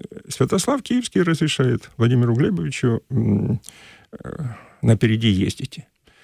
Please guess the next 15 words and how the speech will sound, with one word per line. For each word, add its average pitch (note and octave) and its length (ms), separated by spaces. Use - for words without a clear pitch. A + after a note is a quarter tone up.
И E3 320
все C#3+ 160
другие C3 340
князья G#3 300
соглашаются - 520
с - 100
этим. - 260
То - 120
есть, - 240
э, C3 140
Владимир D3+ 360
Глебович, B3 500
ну, F#4 160
такой A3 340
вот, F#3 140